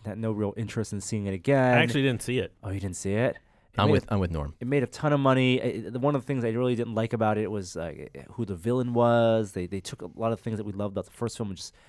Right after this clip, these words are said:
Speaker 1: just, it was a lot of, a lot of fan service. Uh, but maybe this is another act of fan service.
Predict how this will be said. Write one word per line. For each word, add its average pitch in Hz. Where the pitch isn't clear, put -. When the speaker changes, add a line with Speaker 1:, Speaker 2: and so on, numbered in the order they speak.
Speaker 1:
just, -
it 131
was 98
a 113
lot 113
of, 104
a -
lot 113
of 101
fan 120
service. 110
Uh, 104
but 139
maybe 135
this 113
is 123
another 127
act 113
of -
fan 107
service. 104